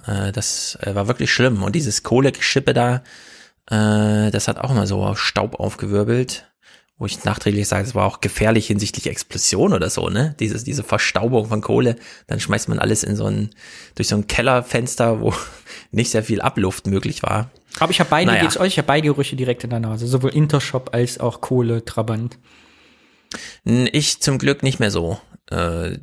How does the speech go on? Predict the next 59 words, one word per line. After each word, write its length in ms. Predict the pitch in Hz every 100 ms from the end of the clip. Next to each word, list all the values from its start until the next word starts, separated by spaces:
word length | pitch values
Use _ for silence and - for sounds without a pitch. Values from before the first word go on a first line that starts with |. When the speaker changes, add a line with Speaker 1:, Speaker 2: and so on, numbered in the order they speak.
| -
Speaker 1:
also 180 | 101 95
diese 220 | 98 -
Verpestung 560 | - - 107 - 95
der 120 | 92 95
Stadt. 420 | - - - - _ _ _
Speaker 2:
Ich 120 | - 165
hab 140 | -
heute 240 | 190 -
noch, 160 | 202 180
das 180 | 147 156
hab 120 | 160
ich, 100 | 156 -
im 220 | 143 -
Westen 260 | 170 - 165
gibt's 160 | 196
hier 80 | -
so 120 | 123 123
wenig. 180 | 123
Wenn 100 | 160 151
hier, 200 | 202 208 - -
ich 200 | 160 -
rieche 200 | 208 226
von 160 | - 143
zweihundert 400 | - 165 190 170
Meter 240 | 160 -
Entfernung, 560 | 127 - 160 165 156 147
ob 180 | 143
jemand 280 | 147 135 123
mit 120 | 139
einer 140 | 135 127
Simson 380 | 131 147 113 104
an 80 |
mir 120 | 110 110
vorbeifährt, 500 | 113 110 110 120 117
was 120 | 131
in 60 |
Köln 180 | 127 135
ja 60 | 143
echt 180 | - -
selten 260 | 139 143
ist, 100 | 135
Speaker 1:
Mhm. 60 | 107
Speaker 2:
aber 80 | 110
ich 100 | 113
rieche 320 | 123 156 147
es. 140 | 95 110
Oder 120 | 120
mit 140 | 117
einer 140 | 127 127
alten 240 | - -
Schwalbe, 460 | - 110 113 107 107 - -
mit 120 | 131
diesem 220 | 127 127 127
komischen 320 | 135 131 127
Pflanzenöl, 880 | - 127 139 135 123 123 117 117 -
äh, 240 | 117 110
Spritgemisch 720 | - - 151 - 117 113 -
irgendwie. 240 | 110 117 117
Das, 220 | 113